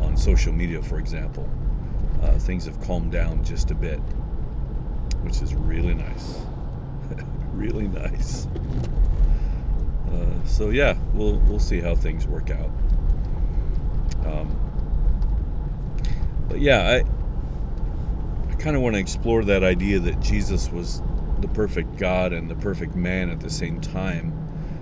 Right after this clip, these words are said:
Uh, but that's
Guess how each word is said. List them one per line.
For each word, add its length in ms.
Uh, 440
but 200
that's 400